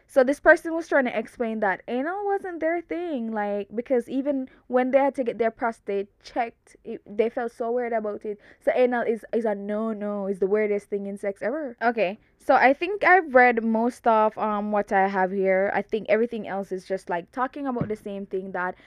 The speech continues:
they don't like anal, they don't want anybody touching their ass in any way, shape, or form, or stuff like that.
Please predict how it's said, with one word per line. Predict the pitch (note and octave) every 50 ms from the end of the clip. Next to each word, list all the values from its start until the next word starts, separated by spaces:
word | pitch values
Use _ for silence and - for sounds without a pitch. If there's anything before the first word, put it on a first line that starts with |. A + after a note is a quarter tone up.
| _ _ -
they | - G#3+ A3
don't | A#3 C4 D4 D4+ D4+
like | D4 C#4 C4+ -
anal, | - B3 A#3+ A#3+ A#3 A3+ G#3+ G#3+ G#3+ G#3+ G#3+ G#3+ G#3+ - _ _ _ _ -
they | G3 G#3+ G#3
don't | G3+ A3 A3+ A#3 A#3 A#3 A3+ -
want | G#3+ A3+ A3 A3 -
anybody | A3+ A3+ A3+ A3 G#3+ G#3+ G#3+ A3
touching | - - A#3 A3 - A3 G#3+
their | G#3 G#3 G3+ -
ass | G3+ G3+ G3+ G3+ - A3
in | G3+ G3+ -
any | - A3+ A#3+ B3 B3 A#3+
way, | A#3+ A#3+ A#3 A#3 A#3 A#3+ B3
shape, | - - B3 A#3 A#3 -
or | A#3 A3 A3 A#3
form, | - - G#3+ G3+ G3+ G3 G3+ G3+ G3+ G#3 - -
or | F#3+ F#3+ F#3+ G3+
stuff | - - - G#3 - G3+
like | G3 F3 -
that. | G3+ F#3+ F#3+ F#3+